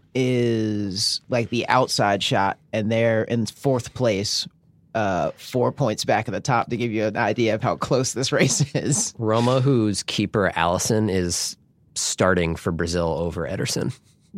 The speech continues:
Speaker 2: He's
Speaker 1: <laughs>
Speaker 2: really fucking good.
Speaker 1: Yeah. Um, and I mean, like, all of these teams look at, I think that Napoli might be able to do it. I mean, uh, 'cause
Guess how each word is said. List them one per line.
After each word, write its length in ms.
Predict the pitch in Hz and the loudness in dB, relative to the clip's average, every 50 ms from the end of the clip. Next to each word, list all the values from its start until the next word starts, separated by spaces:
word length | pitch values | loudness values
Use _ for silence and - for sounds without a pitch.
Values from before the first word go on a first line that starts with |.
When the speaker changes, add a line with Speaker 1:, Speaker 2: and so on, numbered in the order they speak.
| - - | -8 -6
Speaker 2:
He's 560 | - - - 139 220 220 151 123 - - - | -2 2 2 2 4 4 2 0 0 -4 -8
Speaker 1:
<laughs> 40 | 131 | -6
Speaker 2:
really 300 | 120 120 117 - - - | -4 -2 -2 -2 -2 -2
fucking 360 | 135 - 123 127 - 117 113 | -4 -4 -6 -4 -4 -4 -4
good. 260 | - - - - - - | -2 -2 -2 -2 -2 -2
Speaker 1:
Yeah. 280 | 131 117 - - - - - - - - - - - - - - - - _ - - - - - - _ _ _ _ - | -2 -2 -2 -2 -4 -8 -8 -12 -18 -20 -20 -20 -20 -14 -14 -14 -14 -14 _ -20 -18 -18 -18 -20 -20 _ _ _ _ 0
Um, 640 | 131 135 131 127 127 123 120 117 113 113 110 110 - _ _ _ _ _ _ _ _ _ _ _ _ | 0 2 2 4 4 2 2 2 0 -2 -4 -4 -6 _ _ _ _ _ _ _ _ _ _ _ _
and 200 | - 80 - 156 | -6 -4 0 0
I 60 | 165 | 2
mean, 160 | 185 214 220 208 | 4 4 4 6
like, 200 | 208 190 165 - - _ | 6 4 4 2 -2 _
all 300 | - 139 - - 202 196 | 2 4 6 8 8 6
of 120 | 202 185 147 | 6 4 4
these 240 | 165 170 156 139 - | 0 0 0 0 -2
teams 480 | - - - 165 160 156 151 120 98 | -4 -2 2 2 2 2 2 0 0
look 240 | 107 127 151 - - | 0 0 0 2 0
at, 100 | 165 - - | -4 0 2
I 100 | 147 151 | 2 2
think 260 | 147 - 196 214 208 | 4 4 2 2 2
that 100 | 208 170 | 0 0
Napoli 420 | 139 147 143 147 139 139 147 143 | 2 2 2 2 2 4 2 2
might 560 | 123 120 120 127 127 123 123 135 131 120 - _ | 2 2 0 0 2 2 2 2 0 0 -2 _
be 140 | 127 117 107 | 0 0 2
able 200 | 104 101 92 92 | 2 0 -2 -6
to 80 | 98 92 | -6 -6
do 220 | - 104 104 - | -4 -4 -4 -2
it. 160 | - - - _ _ _ _ _ _ _ _ _ _ _ _ _ _ _ _ _ _ _ _ _ - _ _ - | -4 -6 -8 _ _ _ _ _ _ _ _ _ _ _ _ _ _ _ _ _ _ _ _ _ -20 _ _ -4
I 60 | 123 | -2
mean, 300 | 131 127 123 120 117 113 | 0 0 0 0 0 0
uh, 380 | 107 101 101 98 95 90 85 - _ _ - 90 95 | 0 0 0 0 0 0 -2 -2 _ _ -16 -16 -8
'cause 420 | - 135 127 117 110 98 - - | -4 -2 -2 -2 -2 -4 -6 -8